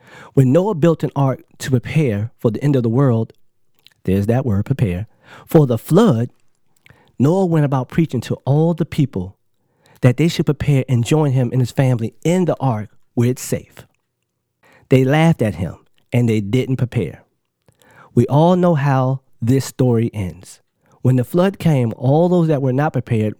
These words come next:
wanted the now closed and secured ark. They wanted inside of this place.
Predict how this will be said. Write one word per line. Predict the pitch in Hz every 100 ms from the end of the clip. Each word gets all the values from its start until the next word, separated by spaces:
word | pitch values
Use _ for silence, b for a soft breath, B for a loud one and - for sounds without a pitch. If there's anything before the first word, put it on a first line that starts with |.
| -
wanted | 131 160 151 - _ _ -
the | 120
now | 123 143 160
closed | - 180 180 151 135
and | 117
secured | - - 160 147
ark. | - 127 -
They | -
wanted | 120 151 170 175
inside | 139 - 175 175
of | 110
this | 101 -
place. | 98 - - -